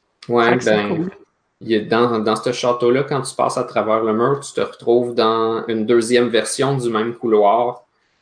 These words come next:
Speaker 1: que tu vas arriver si tu passes par un autre tuyau, genre. C'est juste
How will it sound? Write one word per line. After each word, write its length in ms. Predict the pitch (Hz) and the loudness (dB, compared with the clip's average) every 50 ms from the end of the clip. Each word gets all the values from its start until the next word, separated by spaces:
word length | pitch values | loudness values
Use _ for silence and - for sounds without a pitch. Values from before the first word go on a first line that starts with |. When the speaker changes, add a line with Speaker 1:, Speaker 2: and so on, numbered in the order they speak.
| _ _ - | _ _ 0
Speaker 1:
que 100 | 110 107 | 0 0
tu 240 | 107 - - - | 0 -2 -10 -10
vas 300 | 98 95 101 101 104 104 | -6 -2 0 2 2 4
arriver 420 | 101 98 95 104 95 90 104 107 107 | 2 2 0 -2 -4 -2 0 0 0
si 200 | 104 - 110 - | -2 -6 -8 -8
tu 120 | - - - | -10 -6 0
passes 300 | - 90 98 - - - | 0 0 0 0 -2 -4
par 160 | 117 104 101 | -2 -2 -2
un 160 | 98 98 92 | -2 -2 -2
autre 160 | 92 92 - | -4 -6 -6
tuyau, 520 | - - - 107 98 90 90 87 80 55 57 | -8 -10 -6 -6 -4 -2 -2 -2 -2 -4 -6
genre. 260 | - - - - _ _ | -8 -10 -14 -14 _ _
C'est 180 | - - 117 101 | -8 -8 -4 -4
juste 360 | 113 117 - - - _ | -2 -4 -4 -6 -10 _